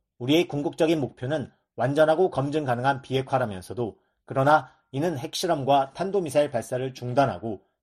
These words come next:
핵무기용 핵분열성 물질 생산을 중단하는 과정을 거쳐야 한다고 말했습니다.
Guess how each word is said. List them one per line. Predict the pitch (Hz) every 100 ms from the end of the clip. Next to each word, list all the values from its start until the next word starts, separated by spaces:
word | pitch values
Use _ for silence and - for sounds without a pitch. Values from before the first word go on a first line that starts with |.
| -
핵무기용 | 185 175 151 165 151 -
핵분열성 | 170 _ 127 131 196 139
물질 | 113 104 135
생산을 | 117 101 107 139 135 _ _
중단하는 | - 135 135 135 135 143
과정을 | 135 98 101 120 127
거쳐야 | - 101 - 135
한다고 | 120 90 92 117 135
말했습니다. | 107 95 107 - 85 80 78 -